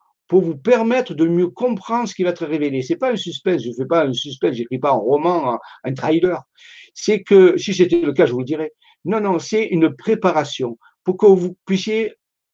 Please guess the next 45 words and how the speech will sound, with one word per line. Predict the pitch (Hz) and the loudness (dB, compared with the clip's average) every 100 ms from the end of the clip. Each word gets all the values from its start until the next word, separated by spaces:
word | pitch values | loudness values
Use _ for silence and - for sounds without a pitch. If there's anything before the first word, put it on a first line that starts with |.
| - - - | -20 -16 -6
avoir | 156 202 | -2 2
le | 185 - | 2 2
temps | 220 | 0
de | 170 | -2
saisir, | 139 196 202 | -2 -2 -2
parce | 196 - | -2 -2
que | |
nous, | 190 240 | -2 0
on | |
a | 185 | 0
mis | 180 | 0
vingt | 139 180 175 _ _ _ _ _ - | 0 -2 -4 _ _ _ _ _ -8
ans. | 170 156 _ _ - - | -8 -8 _ _ -18 -6
On | |
a | 156 | -4
mis | 151 | -2
vingt | 139 240 - | -2 -4 -4
ans | 175 113 - _ _ - | -6 -6 -14 _ _ -2
pour | 160 | 0
arriver | 165 | 2
à | 170 | 0
ça. | 139 151 135 _ _ | -4 -10 -12 _ _
Et | - | -10
on | |
peut | 131 | -4
pas | 135 | 2
le | 226 | 4
divulguer | 147 135 139 147 | 4 -2 -6 -2
comme | 185 165 | -2 -2
ça | 147 208 | -2 -2
en | |
disant, | 147 139 123 - | -2 -4 -6 0
voilà, | 185 175 147 | 2 4 2
on | |
vous | 139 | -2
jette | 139 - | -2 -2
ça, | 143 226 | -2 -4
prenez-le. | 214 170 190 196 - _ _ _ - | -2 -2 2 2 0 _ _ _ -14
Ça | - 147 | -4 -2
va | 135 | 0
pas | 127 127 | -2 -4
le | |
faire | 131 127 | -6 -10
du | 123 120 165 | -10 -12 -10
tout. | 190 | -10